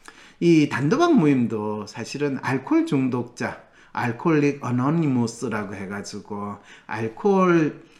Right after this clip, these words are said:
이게 뭐 사실은 이 천구백 년대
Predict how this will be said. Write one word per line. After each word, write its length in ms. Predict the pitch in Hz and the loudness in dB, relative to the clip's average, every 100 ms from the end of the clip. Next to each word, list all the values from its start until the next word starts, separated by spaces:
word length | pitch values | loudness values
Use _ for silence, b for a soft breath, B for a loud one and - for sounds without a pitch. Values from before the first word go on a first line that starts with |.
| b | b
이게 260 | - 180 262 | -4 0 2
뭐 340 | 175 127 123 | 4 2 0
사실은 840 | 110 110 - 127 135 123 127 127 101 - b b | -2 -6 -8 -4 -4 -2 -2 -2 -4 -8 b b
이 300 | 131 123 120 | 0 0 0
천구백 680 | - 180 175 160 156 147 139 | -2 -4 -2 0 2 2 2
년대 760 | 139 127 117 113 113 110 107 | 0 0 0 0 0 0 -2